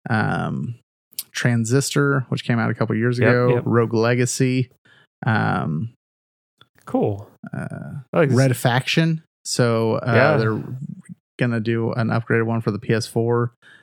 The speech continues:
Speaker 1: Um, some old Sega games they're releasing ones for, like Corpse Killer. Um, and then the biggest n-, thing of note that really caught my eyes at the end, they announced a partnership with LucasArts.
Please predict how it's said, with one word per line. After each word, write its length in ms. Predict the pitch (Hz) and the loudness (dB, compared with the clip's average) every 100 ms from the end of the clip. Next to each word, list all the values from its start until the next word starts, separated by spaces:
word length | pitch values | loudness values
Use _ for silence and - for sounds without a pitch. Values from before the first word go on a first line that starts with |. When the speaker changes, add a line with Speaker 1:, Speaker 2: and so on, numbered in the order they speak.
| - - | -10 0
Speaker 1:
Um, 500 | 120 113 113 110 - _ _ _ - _ _ - | 2 2 0 -2 -4 _ _ _ -20 _ _ -10
some 360 | 135 - 127 117 | -2 2 2 2
old 240 | 127 143 | 2 2
Sega 440 | - - 131 147 | 0 0 2 2
games 360 | 156 175 185 185 | 2 2 2 2
they're 100 | 175 | 2
releasing 480 | 170 175 170 190 185 | 2 0 2 2 2
ones 300 | 185 190 185 | 2 2 0
for, 400 | 202 185 185 175 | 0 2 2 2
like 180 | - - | 0 0
Corpse 280 | - 151 - | 2 0 4
Killer. 480 | - 175 180 180 - - | 2 4 4 2 0 0
Um, 380 | 143 117 117 123 - - - | 2 4 4 0 -2 -12 -6
and 180 | - 131 | 4 6
then 120 | 135 | 6
the 80 | 127 | 4
biggest 380 | 113 165 156 - | 4 4 4 2
n-, 140 | 131 - | 0 2
thing 160 | 143 127 | 2 4
of 80 | 117 | 4
note 440 | 117 123 120 107 | 4 4 2 2
that 260 | 123 120 123 | 2 2 4
really 180 | 123 117 | 2 4
caught 180 | 123 113 | 2 2
my 200 | 120 117 | 4 4
eyes 100 | 110 | 2
at 100 | 110 | 2
the 160 | 120 - | 0 2
end, 320 | 131 143 120 | 2 2 2
they 160 | 120 | 2
announced 320 | 120 120 120 - | 2 2 0 -2
a 40 | |
partnership 560 | - 123 113 113 127 117 | 0 0 0 0 0 0
with 120 | 107 | 0
LucasArts. 960 | 120 113 107 - 120 160 - - - | 0 2 -2 2 2 2 -2 -8 -8